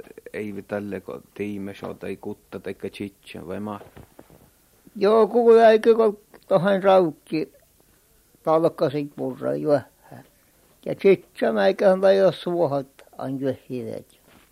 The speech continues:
Speaker 1: Toppeen liji kuhes käytävä, kolka ju toi, toimelt vaatsatsi outas mangas.
Speaker 2: Vai sen toppeenhan kalle.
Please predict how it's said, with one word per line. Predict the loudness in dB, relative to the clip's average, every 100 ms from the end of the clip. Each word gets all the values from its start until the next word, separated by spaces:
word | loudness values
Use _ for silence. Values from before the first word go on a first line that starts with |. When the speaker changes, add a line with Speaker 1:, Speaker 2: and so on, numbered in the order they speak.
| _
Speaker 1:
Toppeen | -6 0 0 2
liji | 2 2
kuhes | 2 2 0 -2
käytävä, | 0 2 2 0 -6 -6 -6
kolka | -6 -2 -2
ju | -2
toi, | 0 0 0 -2
toimelt | 0 2 0 -2
vaatsatsi | 0 0 -2 -16 -14 -8
outas | -2 -2 -2 -10
mangas. | -10 -10 -14 -18 -20 -20 -20 -20 -20 -20 -20 _ _ _ _ _ _ _ _ _ _ _ _ _ _ -16 -16 _ -14 -14 _
Speaker 2:
Vai | 0 2 -2 -2
sen | 2 4
toppeenhan | 6 4 4 0 2 0
kalle. | 0 0 0 -8